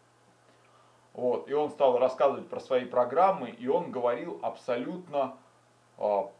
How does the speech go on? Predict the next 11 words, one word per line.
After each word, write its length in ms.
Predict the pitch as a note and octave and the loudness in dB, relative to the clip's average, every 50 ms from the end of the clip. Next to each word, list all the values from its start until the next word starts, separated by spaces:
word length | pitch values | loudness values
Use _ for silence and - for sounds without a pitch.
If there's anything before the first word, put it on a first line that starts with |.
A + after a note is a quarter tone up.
| _ _ _ _ | _ _ _ _
правильно, 1000 | C#3 C3+ C3+ C#3 C#3+ C#3+ C#3+ C3+ B2+ B2+ A#2+ A#2 A#2 A#2 A2+ A2 A2 G#2+ G#2+ - - | 0 4 6 8 8 8 8 6 2 -4 -8 -8 -6 -2 0 2 2 0 -2 -8 -8
красиво, 1000 | - A#2+ A#2+ A#2 - - - - B2 C3 C3+ C3 C3 A#2+ G#2+ A2+ A2+ A2 A2 G#2 | -4 -2 -2 -2 -4 -10 -16 -18 -16 -14 -10 -8 -8 -8 -2 2 4 4 4 2
выверенно, 1080 | F#2 F2+ G#2+ C3 C3+ C#3 C3+ B2+ A2 B2 A#2 A2+ A2+ A2 A2 G#2+ G#2 G#2 G2+ F#2+ - - | 0 -6 -10 -10 -10 -10 -12 -10 -10 -10 -10 -8 -10 -10 -10 -8 -6 -4 -4 -6 -6 -6
знаешь, 200 | B2 D#3+ D#3 - | -6 -6 -6 -4
такое 260 | - C3 - - A2 G2 | -6 -8 -8 -8 -10 -10
гладенько 1040 | G2 A#2+ B2 C#3 D3+ D3 - B2+ B2 A2 F#2+ - - A2+ G#2 G#2 G2+ G2 F#2+ - - - | -10 0 4 4 4 4 2 -4 -8 -8 -10 -12 -8 -4 0 0 0 0 0 -4 -6 -10
и 340 | G2 G#2 G#2+ G#2 G#2 G2+ G2 | -12 -12 -12 -10 -10 -10 -10
не 160 | A#2 B2+ C3 | -8 -8 -8
к 60 | B2+ - | -8 -10
чему 240 | - B2 G#2+ G#2 | -12 -12 -12 -12
придраться. 520 | F#2+ G2+ - G#2+ A#2+ A#2+ G2 - - - | -12 -12 -12 -6 -2 -2 -2 -2 -4 -12